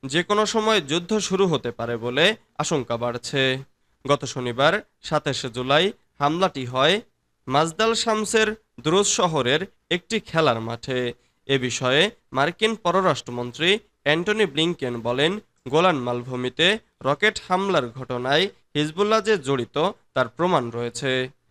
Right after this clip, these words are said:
ব্লিংকেন বলেন, নাগরিকদের রক্ষা করতে ইসরায়েলের অধিকারের পক্ষে যুক্তরাষ্ট্র থাকবে।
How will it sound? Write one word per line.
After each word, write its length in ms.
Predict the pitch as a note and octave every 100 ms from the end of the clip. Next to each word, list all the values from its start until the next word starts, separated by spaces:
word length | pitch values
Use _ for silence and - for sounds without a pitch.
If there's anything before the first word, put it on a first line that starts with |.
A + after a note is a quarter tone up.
| _ -
ব্লিংকেন 440 | C3+ D3 B2 B2 A#2+
বলেন, 280 | B2 C#3 F3+ A3+ _ -
নাগরিকদের 580 | C#3+ D3 G3 G3+ G#3+ F3+
রক্ষা 320 | D3 - D3
করতে 360 | - A#2+ - F3+ A3 - _
ইসরায়েলের 480 | D#3+ E3 G3+ G#3 G#3+ G3+
অধিকারের 480 | D#3 F3 G3 G3 F#3 -
পক্ষে 340 | B2 - D#3 F#3+ A3+ _ A#2+
যুক্তরাষ্ট্র 480 | D#3 - C3+ A#2+ A#2+
থাকবে। 380 | B2 A#2 A2+